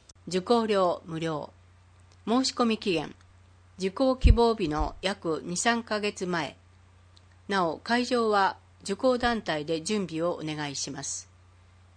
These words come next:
講座によっては日程調整が必要な場合があります。詳しくはお問い合わせください。健康出前講座メニューです。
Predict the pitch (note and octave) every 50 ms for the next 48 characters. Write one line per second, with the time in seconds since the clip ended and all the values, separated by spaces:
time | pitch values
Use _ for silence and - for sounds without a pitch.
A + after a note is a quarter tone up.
0 | - - - - - - B3+ C4 B3+ B3+ B3+ B3 A#3 A#3 A3 A3 - - - A#3+
1 | G#3+ F3+ D#3+ D#3 C#3+ - - - - _ _ F#3 G3+ - - - B3+ B3 A#3+ B3
2 | - A#3+ A3 G#3 - F3+ D#3+ D#3 D#3+ D#3 D#3 - - - A3 G#3+ G#3 G3+ G3 F#3+
3 | F3+ F#3+ F#3 F#3 F#3 F3 F3 F3 E3+ E3 E3 E3+ E3+ - - - - - - -
4 | - - - - - - - _ - - - - A3+ A#3 A3+ A#3 - - - E3+
5 | E3 E3 - - E3+ E3+ - G3+ F#3+ F#3 F3 E3+ E3+ E3+ - D#3+ C#3 E3 D3+ D3
6 | C#3+ - E3 D3 C3+ - - - _ - _ - - - _ - - - _ _
7 | _ _ _ _ - A#3+ B3 C4 B3+ - C4 B3 A#3+ A#3 G3+ G#3+ G#3+ A#3 B3 B3+
8 | B3+ A#3+ A#3+ - A#3+ A3+ G#3+ - G#3+ G#3+ A3 G#3 G3+ G3 F3 D#3 D3 C#3+ D3 D3+
9 | E3 - - - -